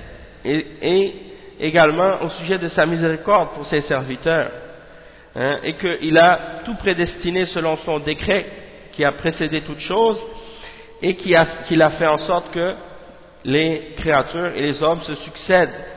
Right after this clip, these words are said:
les uns, euh, les uns les autres sur la terre.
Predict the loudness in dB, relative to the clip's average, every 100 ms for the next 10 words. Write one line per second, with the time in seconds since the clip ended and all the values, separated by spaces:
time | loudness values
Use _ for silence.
0 | -2 0 0 2 2 2 -2 -12 -16 -16
1 | -12 -2 2 4 2 2 2 2 0 0
2 | 0 -2 0 2 2 2 2 2